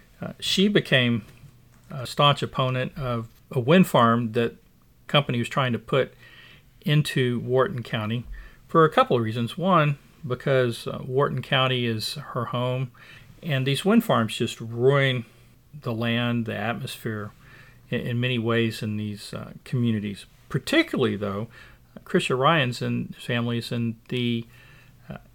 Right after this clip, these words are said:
crop dusting business, and crop dusting and wind turbines just don't go well together. It would make it very difficult for she and her family to do her business,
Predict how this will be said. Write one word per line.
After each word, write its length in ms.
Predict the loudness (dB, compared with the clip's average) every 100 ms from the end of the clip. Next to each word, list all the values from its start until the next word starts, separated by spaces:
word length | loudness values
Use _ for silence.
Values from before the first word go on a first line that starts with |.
| -20 -8
crop 260 | 4 4 4
dusting 320 | 0 0 -8
business, 520 | -8 -10 -12 -12 -12
and 480 | -6 -2 -2 -4 -8
crop 340 | 4 6 6
dusting 400 | 6 4 4 0
and 220 | 0 0 2
wind 180 | 0
turbines 480 | 2 -2 0 -2 -4
just 240 | -4 -4 0
don't 240 | -2 -2
go 140 | -4
well 240 | -4 -4 -8
together. 300 | -8 -10 0
It 120 | 2
would 280 | 4 2 -6 -16 -20 -8
make 300 | 4 4 6
it 40 |
very 160 | 2 4
difficult 420 | 4 2 -4 -4
for 180 | -8 -8 -10 -10
she 220 | -10 -4
and 60 | -4
her 40 |
family 320 | -2 -2 -2 -4
to 100 | -4
do 220 | -2 -2
her 140 | -2
business, 520 | -8 -8 -10 -10 -10